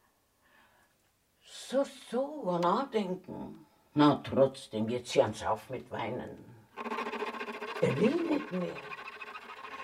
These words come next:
Sie, Rodine, was lass uns denn sausen? Der kann sie mal, na? Die kennen uns alle, mit denen bin ich sowieso fertig. So weit kommen sie auch noch. Je schneller, desto besser, Fräulein. Der Meiner hat mich auch sitzen lassen. Na, bin froh drum.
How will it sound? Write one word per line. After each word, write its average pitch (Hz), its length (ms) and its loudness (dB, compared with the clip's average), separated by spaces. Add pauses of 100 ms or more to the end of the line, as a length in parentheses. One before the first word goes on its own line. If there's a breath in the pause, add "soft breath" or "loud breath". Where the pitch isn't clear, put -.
(140)
Sie, 185 280 4
Rodine, 127 540 -4
was 117 220 -6
lass 143 240 -2
uns - 160 -12
denn 110 180 -8
sausen? 120 640 -8
Der - 160 -4
kann 170 240 -6
sie 127 200 -8
mal, 104 280 -10
na? 175 200 -8
Die 170 80 -4
kennen 214 280 2
uns - 200 0
alle, 220 220 0
mit 175 160 0
denen 240 240 0
bin 240 160 0
ich 214 140 -2
sowieso - 420 -2
fertig. - 400 -2 (520)
So 139 160 2
weit 127 220 0
kommen 131 260 2
sie - 120 -4
auch - 220 -8
noch. - 140 -6 (340)
Je 147 120 -2
schneller, 165 460 6
desto 147 320 2
besser, - 380 -4
Fräulein. - 600 -8 (1400 soft breath)
Der - 60 0
Meiner 156 300 2
hat 147 180 2
mich 156 200 2
auch - 120 6
sitzen - 480 -10
lassen. - 440 -6
Na, - 220 2
bin 139 220 -2
froh 131 420 -2
drum. - 480 -10